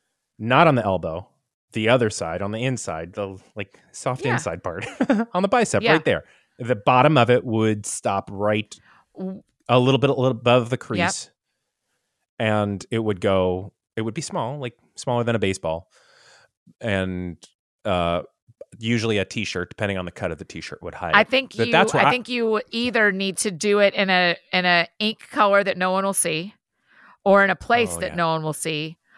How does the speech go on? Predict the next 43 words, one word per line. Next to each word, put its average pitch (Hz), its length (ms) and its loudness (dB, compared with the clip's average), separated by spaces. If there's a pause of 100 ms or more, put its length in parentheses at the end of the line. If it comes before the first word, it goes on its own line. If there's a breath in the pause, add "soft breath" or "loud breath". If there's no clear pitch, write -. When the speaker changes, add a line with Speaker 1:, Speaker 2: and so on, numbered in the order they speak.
(200 soft breath)
Speaker 2:
or 196 140 6
be 196 160 2
fine 190 480 2
not 180 280 0
telling 170 300 -2
the 156 80 -6
full 156 180 -8
story. - 400 -14 (380)
I 180 60 -2
think 190 180 -6
those 180 200 2
are 180 40 -4
your 160 120 0
three 156 240 -4
options. - 420 -12
Speaker 1:
Well, 98 80 -8
then 104 140 -2
it's 98 180 -6
only, 120 340 -2
that's 104 240 -2
good, - 200 -12
'cause 120 140 -4
it's 123 120 -2
only 151 200 2
three, 95 260 -4
'cause 107 140 -8
if 113 100 -10
it's 127 120 -8
in 175 60 -2
a 170 40 -4
place 147 260 -2
where - 100 -6
I 120 80 0
can't 120 260 -4
see 135 200 -6
it, 135 140 -6
it's 117 160 -6
of 101 140 0
no 101 140 0
use 90 280 -4
to - 100 -10
Speaker 2:
Sure, 87 220 -2
Speaker 1:
me 123 120 -12